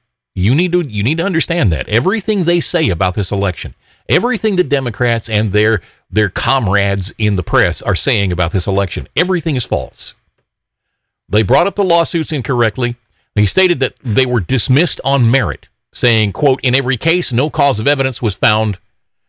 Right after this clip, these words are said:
to reverse or question or dispute the results." He continued calling the cases baseless claims about the legitimacy of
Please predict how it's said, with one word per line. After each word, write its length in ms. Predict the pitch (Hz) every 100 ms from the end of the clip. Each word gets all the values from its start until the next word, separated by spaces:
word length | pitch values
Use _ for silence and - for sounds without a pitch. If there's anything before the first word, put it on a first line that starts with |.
| _
to 80 | -
reverse 440 | 127 95 98 98 -
or 160 | 113
question 500 | - 120 - 101 92 -
or 140 | 107
dispute 500 | 101 - - 107 -
the 100 | 104
results." 640 | 90 87 90 - - - - _ _ _ _ _ _ _ _ _ _ _ _ _ _
He 100 | -
continued 600 | - 98 143 151 156 151 -
calling 320 | 147 147 123
the 40 |
cases 380 | - 151 131 104
baseless 500 | - 147 170 170 -
claims 400 | - 143 107 92
about 280 | 92 104 98
the 80 | 107
legitimacy 680 | 104 87 117 113 104 120
of 200 | 104 101